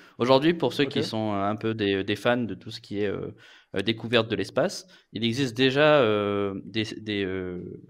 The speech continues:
Speaker 1: des sites où on peut, euh, déléguer une partie de la puissance de calcul de son ordinateur. Donc, on a, on installe un, un petit logiciel sur son ordinateur. Et en fait, vous utilisez une partie de votre puissance de calcul de votre ordinateur, donc la puissance de votre ordinateur, pour aller calculer, par exemple, des images,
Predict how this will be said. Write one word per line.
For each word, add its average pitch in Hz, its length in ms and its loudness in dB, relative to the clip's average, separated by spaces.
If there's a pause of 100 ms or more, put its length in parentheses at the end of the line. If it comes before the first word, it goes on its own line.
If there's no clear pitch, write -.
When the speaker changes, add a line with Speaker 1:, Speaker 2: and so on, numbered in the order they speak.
Speaker 1:
des 107 160 -6
sites - 280 -8
où 110 120 -4
on 110 80 0
peut, 135 320 2
euh, 110 100 0
déléguer 143 380 2
une 120 160 2
partie 131 280 -2
de 135 60 -8
la 117 80 0
puissance 117 360 -6
de 117 60 -6
calcul 113 400 -4
de 98 100 -6
son 98 140 -8
ordinateur. 98 520 -4
Donc, - 200 -12
on 98 140 -6
a, 98 240 -2
on 110 160 -4
installe 113 380 2
un, 90 260 -2 (400)
un 104 80 -4
petit 113 160 -6
logiciel 117 440 0
sur 117 120 -10
son - 140 -8
ordinateur. 95 540 -4 (360)
Et 107 100 2
en 107 100 4
fait, 143 280 0
vous 113 240 0
utilisez 113 340 -2
une 110 140 0 (260)
partie 151 280 2
de 139 80 0
votre 113 200 -2
puissance 131 340 -2
de 117 60 0
calcul 110 340 -2
de 110 60 -2
votre 98 160 -2
ordinateur, 98 480 -2
donc 95 200 -8
la 87 120 -4
puissance 113 340 -6
de 98 40 -4
votre 90 160 -8
ordinateur, 90 380 -6 (300)
pour 120 180 6
aller 147 180 8
calculer, 139 480 4
par 107 200 4
exemple, 101 420 0
des 104 260 0
images, 117 400 0